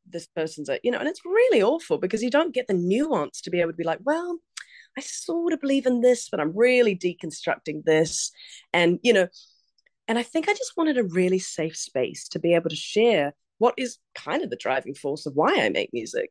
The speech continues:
You know, I, I make music to touch the transcendent, right? So, and actually, it's funny, as you talk to more artists, a lot do, but they won't openly be like, "I'm seeking God in my music," 'cause, you know, it's, like, a bit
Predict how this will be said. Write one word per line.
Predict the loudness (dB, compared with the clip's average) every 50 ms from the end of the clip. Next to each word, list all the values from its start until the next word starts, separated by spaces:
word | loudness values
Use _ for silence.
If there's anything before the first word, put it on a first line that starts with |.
| _ 0
You | 0
know, | 2 2 2
I, | 2 2 0 -2 -4 _ _ _ _ -6
I | -4
make | -2 -2 -2 -4
music | -4 -4 -4 -4 -2 -4 -8 -8 -8
to | -18 -20 -20 -20 -14
touch | -14 -14 -14 -12 -14
the | -14
transcendent, | -8 -6 -6 -6 -4 -2 -2 0 0 0 -2 -4 -6 -8 _ _ _ _ _ _ _ _
right? | -4 0 0 0 -2 -4
So, | -10 -4 0 2 2 2 2 0 -4 _ _ _ _ _ _ _
and | -2 -2
actually, | -2 -4 -8 -2 0 0 0
it's | 0 -4 -10
funny, | -6 _ -2 -2 -2 -2 -4 -4 -6
as | -6 -6
you | -6 -10
talk | -6 -6 -6 -4
to | -2 -2
more | -2 -2 0
artists, | 0 -2 -2 -2 -4 -10 -16 -20 _ _ _ _ _ _ _ _ _ _
a | 2
lot | 4 4 2 2 0 0
do, | 0 0 0 0 -2 -4 -6 _ _ _ _ _ _ _ _
but | 0
they | 2 2 2 0 _ _ _ 0
won't | 2 4 4 4 4 0 _ _ _ _
openly | 4 4 4 4 2 -2 0 0 -2
be | -2 -2 -4
like, | -2 -2 -4 -4 -6 -8
"I'm | -8 -8
seeking | -8 -4 -4 -4 -4 -4 -6 -8 -4
God | -2 0 0 0 0 -2 -4 -6
in | -8 -8 -6
my | -4 -2
music," | 2 2 2 2 2 -4 -6 -6 -4
'cause, | -6 -6 -6 -6 -4 0
you | 0 2
know, | 4 2
it's, | 0 0 0 -2
like, | -2 -2 -2 _ _ -8
a | -2
bit | 0 0 0 0